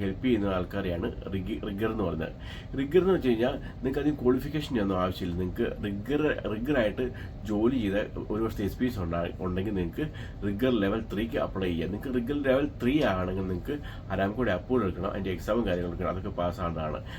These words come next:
അപ്പം നിങ്ങൾക്ക് റിഗ്ഗിങ്ങിനെ കുറിച്ചുള്ള കാര്യങ്ങൾ ഫുൾ ഏകദേശമൊക്കെ അറിഞ്ഞിരിക്കണം റിഗർ ലെവൽ ത്രീ ആണെങ്കിൽ. നിങ്ങൾ റിഗർ ലെവൽ ത്രീ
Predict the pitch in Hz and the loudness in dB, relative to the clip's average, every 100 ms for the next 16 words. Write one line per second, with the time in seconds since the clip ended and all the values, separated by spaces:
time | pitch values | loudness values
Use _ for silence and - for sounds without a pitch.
0 | - 135 139 160 165 165 - 123 131 151 | -6 -2 2 2 4 4 4 2 4 6
1 | 170 165 135 107 104 110 113 107 104 117 | 6 4 0 2 2 2 0 -2 -2 0
2 | 101 98 110 95 90 71 104 95 82 87 | 0 0 -2 0 2 2 2 0 0 -4
3 | - 101 92 98 95 92 87 80 80 80 | -4 -4 0 0 0 0 -2 0 -2 -2
4 | 110 151 - - - - - - 120 143 | -2 -4 -8 -12 -10 -10 -10 -6 2 4
5 | 180 170 151 170 139 135 147 151 127 | 6 4 4 4 6 4 4 2 0